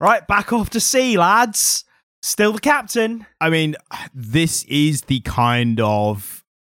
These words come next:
Speaker 2: I was gonna say nitpicking that you can apply to a lot of fiction
Speaker 1: <laughs> Yeah,
Speaker 2: generally.
Speaker 1: no, I get it. I'm being
Speaker 2: Yeah.
Speaker 1: nitpicky.
Speaker 2: It's the same way in action, and in an action film, someone can take a bullet to the shoulder and be like, "Ah, I missed the organ. Uh, I took in the shoulder, so I'm basically fine."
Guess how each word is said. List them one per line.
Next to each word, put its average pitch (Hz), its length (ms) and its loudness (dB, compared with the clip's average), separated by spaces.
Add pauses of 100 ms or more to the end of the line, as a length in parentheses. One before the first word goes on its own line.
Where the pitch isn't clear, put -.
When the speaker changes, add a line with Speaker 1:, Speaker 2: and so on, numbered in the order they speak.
(100)
Speaker 2:
I 123 80 -6
was 147 120 -2
gonna 175 140 0
say 123 40 -2
nitpicking 160 920 -6
that 165 60 -6
you 131 80 0
can 160 100 6
apply 127 220 2
to - 140 2
a - 20 2
lot 139 200 0
of 143 100 -6
fiction - 580 -6
Speaker 1:
<laughs> - 0 -
Yeah, 156 60 2
Speaker 2:
generally. 156 340 4
Speaker 1:
no, 151 140 4
I 143 80 2
get 135 200 0
it. 113 60 -4
I'm 120 200 -4
being 127 300 -2
Speaker 2:
Yeah. 104 400 -6
Speaker 1:
nitpicky. 73 240 -16
Speaker 2:
It's 156 200 -2
the 131 100 -4
same 147 220 0
way 127 180 0
in 120 80 -4
action, 110 720 -4
and 143 160 -4
in 147 160 -4
an 139 80 2
action 139 340 -4
film, 107 220 -6
someone 107 220 -6
can 113 100 -12
take 107 200 -8
a 107 60 -2
bullet 113 440 -2
to - 100 -2
the 117 100 0
shoulder 127 420 0
and 131 60 -2
be 135 60 0
like, 127 160 -4 (160)
"Ah, 113 160 -2
I 104 60 -6
missed 123 300 -6
the 120 100 -2
organ. 120 500 -2
Uh, 143 160 -2
I 139 60 -2
took 180 180 0
in 175 100 0
the 135 80 -2
shoulder, 139 400 0
so 123 120 -4
I'm 123 80 -2
basically 123 440 -6
fine." 82 540 -4